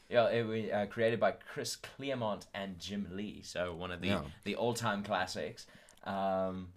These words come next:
Speaker 1: and drawn by Mike Collins. Uh, and yeah, his first appearance was in Uncanny X-Men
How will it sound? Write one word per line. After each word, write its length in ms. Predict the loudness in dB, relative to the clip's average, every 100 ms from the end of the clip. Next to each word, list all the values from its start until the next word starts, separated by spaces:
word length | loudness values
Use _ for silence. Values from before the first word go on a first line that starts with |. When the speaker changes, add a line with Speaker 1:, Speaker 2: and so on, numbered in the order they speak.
| -20 _ _
Speaker 1:
and 460 | -4 -2 0 0 0
drawn 240 | 2 4
by 120 | 6 4
Mike 360 | 2 -2 -6
Collins. 580 | -6 0 0 0 -10 -14 -18 -16 0
Uh, 420 | 4 6 6 4 0 -4
and 580 | -2 0 0 0 -2 2
yeah, 200 | 4 4
his 260 | 2 -2 -6
first 320 | -2 -2 0
appearance 340 | -2 -2 -2
was 200 | -4 -2
in 280 | -4 -4 -8 -8
Uncanny 500 | -4 -4 -4 -6 -6
X-Men 520 | -6 -6 -4 -4 -6